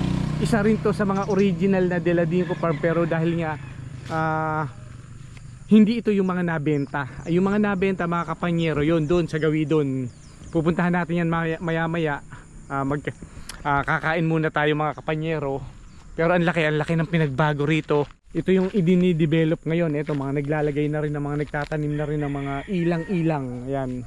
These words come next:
Dalawang, ito yung pinaka-entrance nila, ilang-ilang. Bali, inilayo ito sa karsada para, ah, naglagay na sila ng allowance para sa road wide-, widening. Kasi sa mga susunod na panahon, ang alam namin, ah,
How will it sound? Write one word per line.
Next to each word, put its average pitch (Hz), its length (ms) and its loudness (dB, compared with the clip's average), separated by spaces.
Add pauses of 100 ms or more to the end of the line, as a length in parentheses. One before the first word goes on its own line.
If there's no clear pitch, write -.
(420)
Dalawang, 160 640 0 (440)
ito 160 120 -4
yung 180 160 -2
pinaka-entrance 175 800 -4
nila, 160 320 -2
ilang-ilang. 151 880 -6 (840)
Bali, 160 280 0
inilayo 175 440 2
ito 175 200 -4
sa 160 400 -2
karsada 160 480 -4
para, 151 480 -2 (400)
ah, 143 160 -2
naglagay 170 400 2
na 175 160 2
sila 175 240 2
ng 165 80 0
allowance 147 640 2
para 147 320 0
sa 156 160 2
road 151 320 4
wide-, 143 480 2
widening. 143 800 2 (360)
Kasi 160 160 2
sa 160 160 2
mga 156 160 2
susunod 160 400 2
na 156 80 4
panahon, 151 400 0
ang 147 160 -2
alam 151 240 2
namin, 143 400 0 (480)
ah, 135 720 0